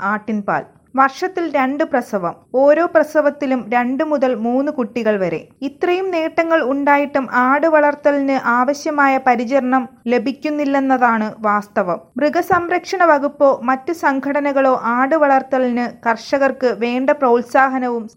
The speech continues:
സഹായവും നൽകാറില്ല. അധിക മൂലധനം ചെലവാക്കാതെ തന്നെ സാധാരണ ഒരു കർഷകന് ആട് വളർത്തി സാമാന്യ വരുമാനം കണ്ടെത്താൻ കഴിയും. എന്നാൽ ആടിന് കാലാവസ്ഥാ വ്യതിയാനം പ്രതികൂലമായി ബാധിക്കാറുള്ളതിനാൽ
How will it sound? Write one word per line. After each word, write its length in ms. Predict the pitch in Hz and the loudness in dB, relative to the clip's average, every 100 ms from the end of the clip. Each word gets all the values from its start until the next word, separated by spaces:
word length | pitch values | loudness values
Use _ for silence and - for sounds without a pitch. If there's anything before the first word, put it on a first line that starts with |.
| - | -2
സഹായവും 680 | 269 240 262 277 294 269 240 | 0 2 0 2 2 0 -4
നൽകാറില്ല. 640 | 214 214 226 247 233 214 170 - - | -6 -6 -2 0 0 -2 -6 -6 0
അധിക 300 | 262 320 330 | 2 2 2
മൂലധനം 600 | 370 311 302 320 320 320 320 | 0 2 2 2 0 -2 -2
ചെലവാക്കാതെ 760 | 285 262 269 277 285 285 285 | 0 2 4 2 2 0 0
തന്നെ 360 | 285 254 247 247 - _ | -4 -4 -6 -8 -10 _
സാധാരണ 680 | 262 247 247 269 294 302 302 247 | 0 2 2 2 2 2 0 2
ഒരു 200 | 269 302 | 0 0
കർഷകന് 640 | 285 247 - 269 262 247 214 226 | 0 0 -2 -2 -2 -2 -2 0
ആട് 240 | 247 277 | 2 2
വളർത്തി 460 | 294 254 240 240 233 | 2 2 0 -4 -8
സാമാന്യ 640 | 254 226 233 262 269 285 | 0 2 2 2 0 0
വരുമാനം 520 | 262 233 233 226 220 220 | 0 0 0 0 -2 -2
കണ്ടെത്താൻ 520 | 214 214 233 226 233 220 | -2 -2 -4 -2 -2 0
കഴിയും. 380 | 180 165 156 - - | -2 -4 -8 -14 -6
എന്നാൽ 320 | 269 311 320 302 240 | -4 0 0 2 2
ആടിന് 460 | 262 294 330 320 302 | 2 4 2 0 0
കാലാവസ്ഥാ 800 | 294 262 269 302 320 330 330 320 | 4 4 6 4 4 0 0 -2
വ്യതിയാനം 580 | 302 277 262 277 262 262 262 | 0 -4 -2 0 2 0 0
പ്രതികൂലമായി 840 | 254 233 254 294 302 294 269 262 233 | -2 -2 -4 -2 0 2 2 0 -2
ബാധിക്കാറുള്ളതിനാൽ 500 | 240 240 240 - | 0 0 -2 0